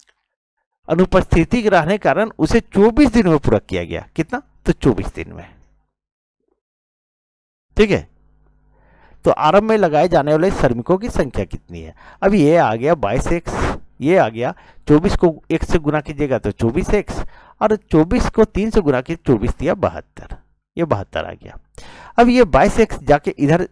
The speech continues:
घट जाएगा, तो चौबीस एक्स में बाईस एक्स घटा दीजिए। चलिए और थोड़ा सा लंबा कर देते हैं, चौबीस एक्स माइनस बाईस एक्स बराबर बहत्तर। अब यहाँ घट जाएगा तो ये बच जाएगा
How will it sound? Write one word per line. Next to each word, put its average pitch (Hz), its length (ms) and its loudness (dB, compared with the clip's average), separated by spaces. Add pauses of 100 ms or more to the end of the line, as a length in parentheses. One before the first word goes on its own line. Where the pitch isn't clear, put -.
(140)
घट 151 180 0
जाएगा, 127 320 -2 (520)
तो 254 120 6
चौबीस - 400 4
एक्स - 260 0
में 220 180 2
बाईस 196 240 4
एक्स 214 180 0
घटा 214 280 0
दीजिए। 180 360 -6 (480)
चलिए 123 260 0
और 151 340 2
थोड़ा 127 200 2
सा 110 80 0
लंबा 90 220 -6
कर 87 160 -10
देते 80 300 -14
हैं, 82 100 -18 (540)
चौबीस 202 360 4
एक्स - 280 -4
माइनस 120 340 -4
बाईस 120 320 -2
एक्स - 240 -8 (1000)
बराबर 101 400 0
बहत्तर। 87 580 -12 (640)
अब 226 140 4
यहाँ 196 300 0
घट 160 200 0
जाएगा 139 340 0
तो 175 100 -6
ये 131 80 2
बच 127 140 0
जाएगा 131 240 -2